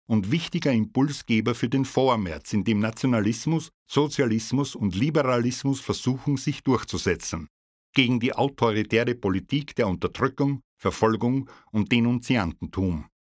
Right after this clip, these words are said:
Dagegen steht die Heilige Allianz aus Russland, Preußen und Österreich, hält an der Restauration, an der Wiederherstellung alter Machtverhältnisse fest. Nach dem Kutscher Europas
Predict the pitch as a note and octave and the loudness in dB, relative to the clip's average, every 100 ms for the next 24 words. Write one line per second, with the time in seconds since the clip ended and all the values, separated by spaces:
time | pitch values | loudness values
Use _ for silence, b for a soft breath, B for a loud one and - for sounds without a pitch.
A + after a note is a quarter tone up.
0 | _ _ _ _ - G#2+ B2+ C3 F3 F#3+ | _ _ _ _ -2 0 2 0 0 -2
1 | C#3+ _ - C3+ C3+ - A#2 A#2+ C3 C3+ | -4 _ -4 -2 0 0 0 0 0 0
2 | D3 A2+ A#2 G2+ B2 E3 - - F#2 - | 0 2 0 0 -2 -4 -8 -6 -6 -2
3 | A2+ C3+ D3 D#3+ E3 - - F#2+ G#2 - | -2 0 0 0 -4 -8 -2 0 0 0
4 | A#2+ - B2 A2 - G2 G#2 E3 - _ | -2 0 0 0 0 0 0 -2 -8 _
5 | - B2 C#3 - G#2 G2 G2+ G2 A#2+ - | -2 0 0 -2 0 0 0 0 0 0
6 | G#2 F#2 F2+ - F#2+ F#2 C3+ E3 - G#2 | 0 0 -2 -2 0 2 0 -2 -4 0
7 | G2+ G2 A#2+ E3+ D#3 G2 F#2 F2+ - G#2 | 0 0 -2 0 0 0 0 -2 -2 0
8 | G2+ C#3 - - G#2 - G2+ G2 - - | 2 0 -4 0 0 0 0 2 0 -2
9 | B2 G#2+ G2 - A2+ C#3 - G2+ - - | 0 2 0 -2 -2 -2 2 0 0 -12
10 | _ _ _ _ - G#2 - G2 - - | _ _ _ _ -4 -4 0 -2 0 -2
11 | E3+ - G2+ - F#2 F#2 G#2 A#2+ A#2+ D3 | 0 -2 -2 -4 -2 0 0 -2 -4 -4